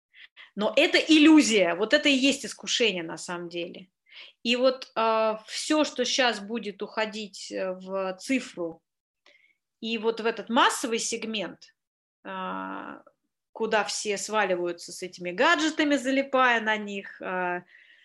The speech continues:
с соцсетями и прочими вещами, это одна история. И там человека расчеловечивают, там, м,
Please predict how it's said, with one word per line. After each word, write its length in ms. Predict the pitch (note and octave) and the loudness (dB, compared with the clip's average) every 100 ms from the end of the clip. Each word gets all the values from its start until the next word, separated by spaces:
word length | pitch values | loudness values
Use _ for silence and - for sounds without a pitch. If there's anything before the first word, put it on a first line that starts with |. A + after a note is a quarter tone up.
| _ | _
с 160 | - - | -16 2
соцсетями 960 | B3 A#3 - A3 - D4+ F#4+ F4+ D4 | 2 2 -6 -6 2 4 4 4 2
и 100 | A#3 | 0
прочими 520 | A#3 B3 A#3+ A#3 G3 | 0 2 4 2 -8
вещами, 560 | F#3+ G#3+ - D#4+ G4 F4 | -8 -4 2 2 2 0
это 380 | A#3 B3 C4 A3+ | 0 -2 0 0
одна 300 | A3 A#3 G#3+ | 0 0 0
история. 580 | G3 - G#3 F3+ E3+ - | -2 -4 -4 -4 -6 -12
И 140 | G3 | -16
там 440 | - C4 D4 C#4+ - | 0 2 2 0 -6
человека 840 | - B3+ A#3 A#3+ D4+ G#4 - F#3+ - | 0 2 2 4 2 2 0 -2 -2
расчеловечивают, 1200 | A3 - - C4 B3+ C4 C4+ - F#3+ F3 - - - | -6 -4 0 2 2 2 0 -4 -6 -8 -8 -14 -2
там, 400 | A#3 A3+ A3 - | 0 0 -4 -14
м, 680 | - - A3 G#3+ G3+ G3 F#3+ | -20 -18 -16 -14 -12 -14 -18